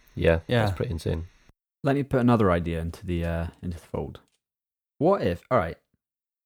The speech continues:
Speaker 3: I'm sure that this is definitely the case in the U K at least, and it seems to be the case in Birmingham 'cause I see it all the time.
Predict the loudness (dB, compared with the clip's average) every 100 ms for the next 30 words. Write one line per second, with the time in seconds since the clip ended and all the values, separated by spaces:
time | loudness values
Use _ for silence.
0 | _ -4 -2 2 2 0 -2 0 2 2
1 | 2 0 -4 -2 -2 -2 -2 -2 -2 -2
2 | -2 -6 -10 -10 -8 -8 -6 -4 -4 -4
3 | -6 -4 -4 -4 -6 -4 -4 -6 -8 -10
4 | -6 -6 -6 -8 -6 -6 -8